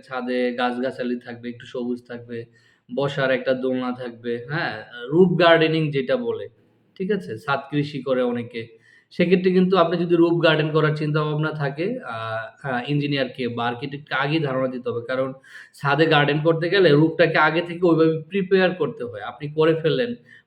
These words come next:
পরবর্তীতে গার্ডেন করতে গেলে অনেক রকম টেকনিক্যাল ডিফিকাল্টিজ হয়, ছাদ ড্যাম হয়ে যাওয়ার সম্ভাবনা থাকে। এজন্য আপনি রুফ গার্ডেন করবেন কিনা সেই বিবেচনা আগেই আপনি বা এই আলোচনায় রাখবেন। তারপরে যেমন ধরেন ইউনিট,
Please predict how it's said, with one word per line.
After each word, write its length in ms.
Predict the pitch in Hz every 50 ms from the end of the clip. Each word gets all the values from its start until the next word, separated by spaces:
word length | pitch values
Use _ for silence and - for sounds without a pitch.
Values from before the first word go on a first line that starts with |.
| -
পরবর্তীতে 520 | - 160 160 170 165 165 156 156 156 160 160
গার্ডেন 320 | 147 143 143 139 139 147
করতে 260 | 147 160 151 147 165
গেলে 140 | 165 180 165
অনেক 320 | 139 143 170 180 180 180 185
রকম 380 | 175 151 143 165 165 160 160
টেকনিক্যাল 480 | 151 160 151 147 151 151 151 151 143 135
ডিফিকাল্টিজ 640 | 139 131 135 135 127 135 131 120 131 135 127 127 127
হয়, 160 | 123 123 123
ছাদ 340 | 123 - - 135 131 127 123
ড্যাম 240 | 127 127 127 123
হয়ে 180 | 120 131 131 127
যাওয়ার 180 | 127 131 127 123
সম্ভাবনা 500 | - 123 123 123 123 123 123 123 123 120
থাকে। 360 | - 123 120 - _ 113 - _ _ _ _ _ _ _ _ -
এজন্য 240 | 143 156 165 160 165
আপনি 160 | 160 156 170
রুফ 280 | 160 156 165 165 151 165
গার্ডেন 300 | 160 160 160 160 151 147
করবেন 380 | 165 170 170 165 185 180 180
কিনা 300 | 180 190 185 196 214 - - - - _ _ _
সেই 220 | - - - 170 165
বিবেচনা 760 | 165 170 165 175 170 170 190 175 165 170 185 190 185 - - - _ _ -
আগেই 480 | 151 160 165 160 165 165 170 165 165
আপনি 380 | 151 139 123 127 143 156 185 202
বা 200 | 180 139 127 123
এই 60 | 131
আলোচনায় 500 | 139 139 143 147 147 151 147 143 139 127
রাখবেন। 340 | 117 110 104 104 - 110 - - - _ _ _ _ _ _ _ _ _ _ _ _ _ _ _ _ _ _ _ _ _ _ _ _ _ _ _ _ _ -
তারপরে 400 | - 170 165 160 175 185 185 180
যেমন 240 | 180 180 170 175 175
ধরেন 180 | 180 185 180
ইউনিট, 520 | 185 180 185 190 196 180 151 - - -